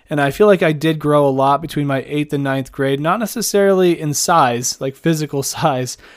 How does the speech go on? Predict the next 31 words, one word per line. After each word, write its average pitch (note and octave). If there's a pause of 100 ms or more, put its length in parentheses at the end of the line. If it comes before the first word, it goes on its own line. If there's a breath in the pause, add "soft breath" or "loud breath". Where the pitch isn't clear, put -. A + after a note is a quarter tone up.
(140 loud breath)
but D3
understanding E3+
of D3
the C#3+
game. C#3
You C#3+
know, C#3
I, C3+
I C#3+
went C#3+
to C#3
basketball D3+
camps, D#3 (300 soft breath)
got D3+
more D#3
familiar D3
with C3+
my C#3
teammates C#3+
and C3+
the C3
people C#3+
who C#3
were C3+
gonna C#3
be C3
trying C3+
out B2
for A#2
freshman B2+
year, B2+